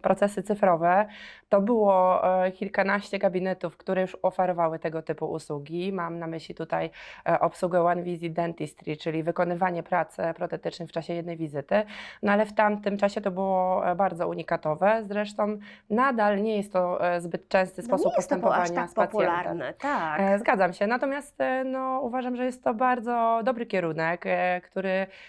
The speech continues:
Speaker 1: e, w przyszłości będzie tym jedynym, tak jak kiedyś,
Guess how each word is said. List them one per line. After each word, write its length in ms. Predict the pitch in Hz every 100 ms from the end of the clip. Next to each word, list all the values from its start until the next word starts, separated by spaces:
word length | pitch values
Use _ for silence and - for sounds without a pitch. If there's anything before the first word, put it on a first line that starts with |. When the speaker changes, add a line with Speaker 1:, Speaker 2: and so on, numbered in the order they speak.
| -
Speaker 1:
e, 260 | - 185 185
w 20 |
przyszłości 600 | 185 214 220 208 208 208
będzie 300 | 202 202 202
tym 180 | 202 196
jedynym, 720 | 202 185 202 180 180 208 208
tak 160 | 202 214
jak 100 | 208
kiedyś, 400 | 202 208 208